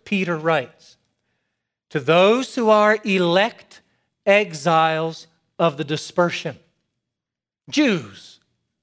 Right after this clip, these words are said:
What does he go on to say? "According to the foreknowledge of God the Father, in the sanctification of the Spirit, for obedience to Jesus Christ and for the sprinkling with his blood." Peter is not writing to Jews.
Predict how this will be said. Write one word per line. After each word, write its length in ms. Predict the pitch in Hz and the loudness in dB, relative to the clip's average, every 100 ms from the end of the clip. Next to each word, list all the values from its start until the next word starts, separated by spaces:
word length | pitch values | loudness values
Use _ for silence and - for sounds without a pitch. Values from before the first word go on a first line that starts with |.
| _ - | _ -4
What 100 | 202 | -2
does 100 | 208 | 0
he 80 | |
go 120 | 185 180 | 2 2
on 140 | 175 | 2
to 60 | 160 | -4
say? 280 | 160 117 _ _ _ _ _ _ _ _ _ _ _ _ | -8 -10 _ _ _ _ _ _ _ _ _ _ _ _
"According 500 | 120 - 170 185 180 | -12 2 4 4 2
to 60 | 170 | -2
the 80 | |
foreknowledge 840 | 160 - 185 190 185 180 180 180 165 | -2 0 4 4 4 4 4 2 -2
of 160 | 147 | -4
God 260 | 143 165 165 | 0 2 0
the 100 | 151 | -4
Father, 540 | - 170 160 127 110 _ _ _ _ _ _ _ _ _ | -2 0 0 -2 -10 _ _ _ _ _ _ _ _ _
in 140 | 143 | -4
the 80 | 143 | -4
sanctification 1000 | - 185 190 190 175 185 190 180 180 185 | 0 2 2 -2 -6 -2 0 0 -2 -4
of 120 | 170 135 | -4 -4
the 80 | |
Spirit, 640 | 139 - - 170 143 113 _ _ _ _ _ _ | -10 -10 -2 0 0 -6 _ _ _ _ _ _
for 220 | - 156 | -2 0
obedience 760 | 147 131 185 233 233 214 208 | 0 0 2 4 4 2 -2
to 140 | - 175 | -4 -6
Jesus 500 | 139 190 175 165 - | 0 0 0 -4 -6
Christ 480 | - 180 156 147 160 | 0 0 0 -4 -12
and 100 | - | -10
for 120 | 143 | -10
the 60 | |
sprinkling 640 | 131 - 196 196 180 170 156 | -10 -2 0 0 -2 -4 -2
with 120 | 151 | -4
his 160 | 143 107 | -4 -6
blood." 400 | 143 170 135 - - - _ - | 0 0 0 -4 -20 -20 _ -2
Peter 480 | 208 285 294 240 | 2 4 4 4
is 80 | 202 | 2
not 240 | 196 208 175 | 2 2 2
writing 320 | 190 190 170 | 2 2 -2
to 100 | 139 | -10
Jews. 720 | 127 190 127 95 _ - - | -2 -2 -2 -12 _ -20 -20